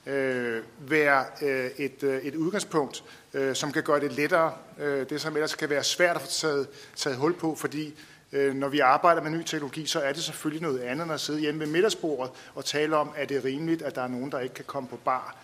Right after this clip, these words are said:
fordi der er corona. Øh, det er en anden type diskussion, men grundlæggende er præmisserne det samme. Det er bare for at få det systematiseret,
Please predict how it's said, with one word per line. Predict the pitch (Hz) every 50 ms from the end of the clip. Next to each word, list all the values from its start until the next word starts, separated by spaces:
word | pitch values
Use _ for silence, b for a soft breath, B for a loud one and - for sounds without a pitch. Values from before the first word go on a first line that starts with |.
| B B
fordi | B - 127 - 139 131 127
der | - 139
er | 127
corona. | 123 - 135 117 117 107 107 113 123 127 123 B B B B B 143
Øh, | 135 127
det | 120 -
er | 135 139
en | 131
anden | 123 127 147
type | - - 139 120
diskussion, | 131 120 - 123 117 - 151 147 151 151
men | 139 123
grundlæggende | - - 151 165 196 185 170 139 147 143
er | 131 123
præmisserne | - - 139 135 139 131 139 156 147 139
det | 135 120
samme. | - 123 107 101 117 123 127 B B B B B B
Det | 123
er | 117
bare | 123 131 135
for | 131 139
at | 143 -
få | 143 143
det | 123
systematiseret, | - 135 131 - 135 131 123 113 110 - - 139 135 - - 131